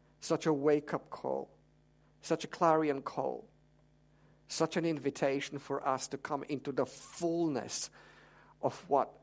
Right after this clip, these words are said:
you intended us to live as disciples and as a church.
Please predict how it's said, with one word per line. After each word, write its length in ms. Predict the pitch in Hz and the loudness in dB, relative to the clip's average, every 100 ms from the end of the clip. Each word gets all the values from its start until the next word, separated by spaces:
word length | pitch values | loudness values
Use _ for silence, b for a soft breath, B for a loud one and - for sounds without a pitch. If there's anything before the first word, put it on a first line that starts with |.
| - | -4
you 140 | 143 | -2
intended 680 | 151 131 127 - 175 156 135 | 0 -2 -4 -6 -4 -2 0
us 340 | 117 - - - _ _ _ - | 0 -2 -6 -10 _ _ _ -10
to 120 | 143 | -6
live 440 | 127 143 127 - - | 0 2 2 0 -8
as 320 | 135 117 - - b b b | -4 -4 -6 -12 b b b
disciples 840 | - - - 131 - 113 - - - _ b b b b - | -6 -4 -4 -4 -6 -12 -12 -18 -18 _ b b b b -10
and 100 | 123 | -4
as 220 | 123 123 | -4 -4
a 40 | |
church. 640 | - - - - - - | -6 -4 -4 -6 -12 -14